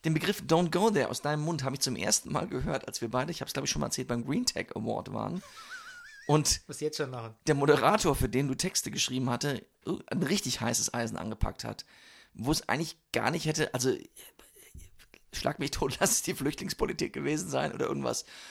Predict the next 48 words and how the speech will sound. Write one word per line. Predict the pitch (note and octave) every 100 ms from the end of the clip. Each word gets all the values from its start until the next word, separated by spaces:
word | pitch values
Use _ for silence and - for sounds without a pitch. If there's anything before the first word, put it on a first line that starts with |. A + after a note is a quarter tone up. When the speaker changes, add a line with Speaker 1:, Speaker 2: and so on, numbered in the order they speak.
| - -
Speaker 1:
Und | - C#3
du |
nur, | C#3 C#3 B2+ - -
und, | D3+
du, | D#3+ -
und | E3+ B2+
dir, | F3 -
ich | -
merkte | D3 E3+ E3
so |
richtig, | D#3+ - - D#3
wie, | C#3+ B2+
wie | C3+
dein | C#3
Körper | - D3 - C3
sich | C3 C3+ B2
neben | C3 C3 A#2
dir, | C#3 -
mir, | - C3 C3+ -
also | - A#2
da, | A2 A#2
neben | A#2+ B2 C3
mir | C#3+ -
anspannte. | D3+ - - A2+ - C#3+ - - - - _ _
Und, | C3+ C#3 C3+ -
ähm, | B2 C3 B2+ B2+ A#2 - - _ _ _ _ - -
du | G#2+ -
sagtest, | B2 B2 - A#2+ -
oh, | C3+ B2+
oh, | B2 C3
nein, | - C3 B2+ A#2+
nein, | B2+ C#3+ B2
don't | B2+ C3 C3+
go | C#3+ D3
there, | C3+ C#3+
don't | C3 - C3+
go | - C3
there. | B2 A#2 - - - - - -
Ja. | - A#2
Speaker 2:
Jetzt | C#3+ -
apropos | D3+ D3 D3
Don't | D#3+ D#3
Go | E3+
There, | F3+
mein | D3 C3+
Sohn | E3+ F3
ist | D3 -
da. | B2+